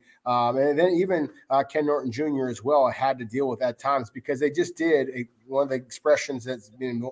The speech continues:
around for a long time, that the Jimmies and Joes more important than the X's and O's. You know, the Seahawks had quite the, the, the assortment of Jimmies and Joes. I mean, a lot of guys who were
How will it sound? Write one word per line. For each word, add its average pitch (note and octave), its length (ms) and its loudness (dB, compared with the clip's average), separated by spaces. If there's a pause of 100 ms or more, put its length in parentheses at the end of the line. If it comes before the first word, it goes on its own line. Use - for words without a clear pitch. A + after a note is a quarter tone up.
around C3 340 2
for B2 100 -2
a A#2 100 2
long C3 260 4
time, C3 360 0
that A#2+ 180 -2 (220)
the D3 100 -2
Jimmies D#3 460 2
and B2+ 180 2
Joes C3 460 6
more C3 260 4
important B2+ 400 -4
than A#2+ 80 -4
the A#2+ 140 0
X's B2+ 340 -2
and A#2 100 0
O's. B2+ 420 4 (360)
You F3+ 100 6
know, D#3 440 4
the D3 80 -4
Seahawks E3+ 420 6
had E3 200 2
quite D#3 400 4
the, D3 320 4
the, B2+ 160 -2 (100)
the B2+ 180 -6 (120)
assortment A#2+ 720 0
of B2+ 180 0
Jimmies B2+ 520 0
and A#2 140 -2
Joes. B2+ 480 0
I A#2+ 60 -4
mean, A#2 240 0
a A#2 80 0
lot B2+ 160 0
of A#2+ 80 -4
guys B2+ 340 2
who C3+ 140 -4
were A#2+ 280 -2